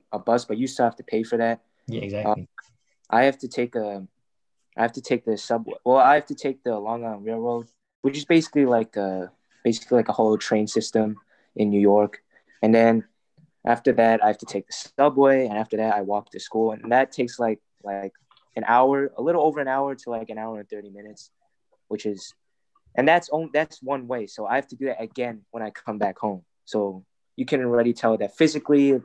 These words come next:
Speaker 1: you know, it's, it's already hard on me, especially having to wake up, ear-, uh, like, earlier than, like, most students do. So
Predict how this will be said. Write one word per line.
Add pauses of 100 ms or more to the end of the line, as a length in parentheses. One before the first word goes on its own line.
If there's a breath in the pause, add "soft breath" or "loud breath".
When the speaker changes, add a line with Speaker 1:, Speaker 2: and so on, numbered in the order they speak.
(160)
Speaker 1:
you
know,
it's,
it's
already
hard
on
me, (340 soft breath)
especially
having
to
wake
up,
ear-,
uh,
like,
earlier
than,
like,
most
students
do.
So